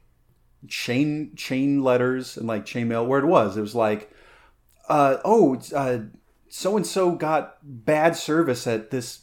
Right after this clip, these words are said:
hotel restaurant, and so she stole the, their secret recipe for chocolate chip cookies, and so she's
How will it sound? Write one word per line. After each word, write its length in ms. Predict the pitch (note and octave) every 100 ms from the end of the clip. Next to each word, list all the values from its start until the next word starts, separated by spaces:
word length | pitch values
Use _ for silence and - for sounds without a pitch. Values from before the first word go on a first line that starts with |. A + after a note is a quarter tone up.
| -
hotel 440 | D3 C#3 D#3 C#3
restaurant, 540 | A#2+ C#3 - A#2+ G#2 G#2
and 100 | G#2
so 260 | B2 A2
she 260 | G#2 - C#3+
stole 540 | - - D3 D#3 F3
the, 340 | E3 F3 E3+ - - _ _ _ _ _ - -
their 540 | C#3+ C3 D3 D3 B2+ -
secret 380 | - - F3+ F3+
recipe 520 | E3 F3+ - - C3
for 140 | A2+ A2
chocolate 420 | - D#3+ D#3+ E3
chip 220 | F3 E3+
cookies, 460 | - F3 A#2+ G#2 G2+
and 140 | G2+
so 160 | - A2
she's 300 | - C#3